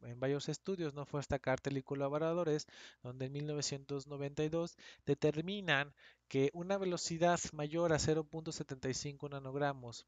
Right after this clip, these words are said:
por mililitro al año era un marcador específico de presencia de cáncer de próstata en hombres con niveles de antígeno de entre cuatro a diez nanogramos, al igual que la anterior,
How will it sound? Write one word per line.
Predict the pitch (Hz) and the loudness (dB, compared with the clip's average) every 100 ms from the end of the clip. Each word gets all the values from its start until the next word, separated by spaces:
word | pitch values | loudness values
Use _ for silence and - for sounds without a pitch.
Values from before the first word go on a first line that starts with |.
| - | -10
por | 123 | -8
mililitro | 123 123 123 139 131 127 - | -4 -2 2 0 0 -6 -8
al | - 139 180 | 0 4 4
año | 190 147 135 139 - - - | 2 -2 -8 -10 -16 -20 -8
era | - 151 165 | 4 6 6
un | 180 | 2
marcador | 180 160 - 135 139 156 | 0 0 2 0 2 0
específico | - 139 123 156 220 196 151 | -2 -2 -2 -2 -6 -4 0
de | 135 | 0
presencia | 135 139 147 147 156 | 0 0 -2 0 0
de | 131 | 0
cáncer | - 156 170 190 | 0 -2 0 -2
de | 160 | -2
próstata | 147 156 147 160 - 170 - | -2 -2 0 -2 0 -2 -2
en | 139 | -6
hombres | 143 147 151 170 - _ _ _ _ | -4 2 4 4 0 _ _ _ _
con | 131 127 | -6 -4
niveles | 131 135 147 160 | 0 4 6 6
de | 147 | 2
antígeno | 127 - 151 175 180 190 _ _ | -4 -6 -6 -6 -8 -10 _ _
de | 135 127 | 0 0
entre | 131 - 127 123 - | -2 -2 -2 -2 -6
cuatro | - 143 147 - 170 - | 2 4 4 2 -8 -6
a | 127 | -4
diez | 127 123 | 0 0
nanogramos, | 131 131 135 151 185 175 160 - - - | -2 -8 -2 0 0 -2 -6 -10 -16 -6
al | 123 123 | 0 0
igual | 127 131 135 | 2 0 2
que | 147 | 2
la | 143 143 | 2 2
anterior, | 147 156 175 208 | 2 2 2 0